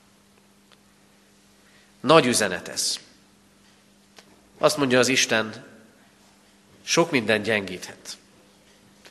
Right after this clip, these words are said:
de ti erősíthetitek egymást. Titeket azért rendezett az Isten közösségbe,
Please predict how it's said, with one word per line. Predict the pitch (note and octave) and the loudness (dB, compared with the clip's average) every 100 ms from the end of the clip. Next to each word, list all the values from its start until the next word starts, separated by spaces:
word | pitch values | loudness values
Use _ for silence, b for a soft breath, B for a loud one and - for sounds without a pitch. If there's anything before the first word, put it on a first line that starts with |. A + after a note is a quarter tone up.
| - - | -20 -8
de | A#2 A#2 | -2 -2
ti | B2 C3 | 0 0
erősíthetitek | B2 G2+ - G2 G#2 G#2 G#2 G2+ | 0 -2 -6 -8 -16 -16 -16 -14
egymást. | G#2+ F#2 - - - - - - - _ - B B B B | -14 -14 -12 -12 -12 -20 -20 -20 -20 _ -20 B B B B
Titeket | - D3+ D#3 D#3 D#3+ | 0 4 6 4 0
azért | G3+ F3 C#3+ B2 B2 | 0 2 2 0 0
rendezett | C3+ C3 A#2+ A2+ A2 - | 0 0 0 -2 -4 -6
az | A2+ | -6
Isten | A#2+ - G#2 | -4 -4 -6
közösségbe, | F#2 A#2 G2+ F#2 - F#2+ F2 D#2+ | -6 -6 -4 -4 -6 -8 -12 -16